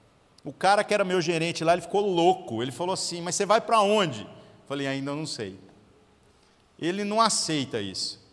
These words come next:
E acredite, essa experiência que eu fiquei só três meses lá de carteira assinada,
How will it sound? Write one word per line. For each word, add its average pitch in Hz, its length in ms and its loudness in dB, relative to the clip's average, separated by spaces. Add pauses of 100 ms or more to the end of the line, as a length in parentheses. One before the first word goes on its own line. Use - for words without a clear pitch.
E 135 120 2
acredite, 175 840 -2
essa 156 260 0
experiência 160 640 -2
que 156 80 -8
eu 143 40 -4
fiquei 147 200 -8
só 156 200 -2
três 175 360 -4
meses 143 280 -6
lá 135 160 0
de 127 80 -14
carteira 123 320 -6
assinada, 131 520 -4